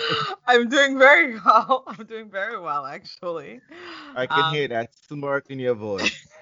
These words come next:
Speaker 2: <laughs>
Speaker 1: These bitches are
Speaker 2: I'm
Speaker 1: reading that awful book <laughs> series.
Speaker 2: <laughs> I don't, I, I,
Speaker 1: I
Speaker 2: I'm
Speaker 1: knew it was
Speaker 2: happy.
Speaker 1: so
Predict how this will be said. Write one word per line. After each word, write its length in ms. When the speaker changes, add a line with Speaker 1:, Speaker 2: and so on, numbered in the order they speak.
Speaker 2:
<laughs> 340
Speaker 1:
These 120
bitches 300
are 40
Speaker 2:
I'm 80
Speaker 1:
reading 220
that 180
awful 420
book 380
<laughs> 140
series. 540
Speaker 2:
<laughs> 0
I 140
don't, 220
I, 260
I, 160
Speaker 1:
I 80
Speaker 2:
I'm 80
Speaker 1:
knew 60
it 60
was 100
Speaker 2:
happy. 180
Speaker 1:
so 160